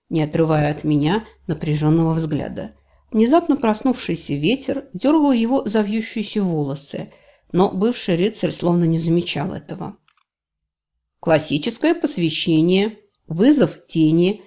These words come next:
приглашение для миледи ночи заглянуть в этот мир. И вслед за этим уничтожение того, кто соединил в себе две силы.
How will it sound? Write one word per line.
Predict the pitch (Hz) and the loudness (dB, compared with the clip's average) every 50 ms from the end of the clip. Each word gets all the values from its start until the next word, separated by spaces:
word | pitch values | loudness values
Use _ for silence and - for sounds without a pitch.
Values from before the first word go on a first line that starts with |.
| _ _ _ | _ _ _
приглашение | - 165 156 165 165 156 151 - - 202 247 269 254 196 | -2 0 2 2 2 2 2 0 2 2 4 4 4 4
для | 170 156 156 147 | 2 2 0 0
миледи | 143 143 139 135 156 190 220 214 | 0 0 0 0 0 2 2 2
ночи | 160 147 139 147 190 - 277 262 | 2 2 2 0 0 0 0 0
заглянуть | 240 233 190 175 160 143 139 143 - - - | 0 0 0 2 0 0 0 -2 -4 -6 -6
в | - 185 | -2 0
этот | 185 190 196 254 247 - | 0 2 2 0 0 2
мир. | 233 202 170 135 123 - 196 - _ _ _ _ _ _ - | 4 4 4 2 0 -4 -10 -14 _ _ _ _ _ _ -2
И | - 175 | 0 0
вслед | 160 - - 190 175 156 151 | 0 0 0 0 2 2 2
за | 151 151 135 | 0 -2 0
этим | 131 165 262 349 349 - 233 156 - - - _ | 4 4 4 4 2 2 0 0 -2 -4 -10 _
уничтожение | - 202 240 294 294 302 - - 359 339 294 202 180 170 160 156 156 156 160 165 170 - _ - | 2 4 6 6 4 4 4 4 4 6 6 6 4 4 4 4 4 4 2 0 -2 -6 _ -2
того, | - 160 147 156 165 | 0 0 2 0 0
кто | 214 - - 285 | -2 -2 -2 -4
соединил | 277 - 220 185 170 160 160 143 147 170 202 | -2 -2 -2 -2 -2 0 0 2 2 2 0
в | 202 | 0
себе | - 240 185 170 156 | -2 -2 -2 0 -2
две | 147 147 147 156 | 0 0 0 0
силы. | - - - - - - 123 - - 139 190 - | 0 0 -4 -8 -8 -6 -6 -6 -8 -8 -10 -12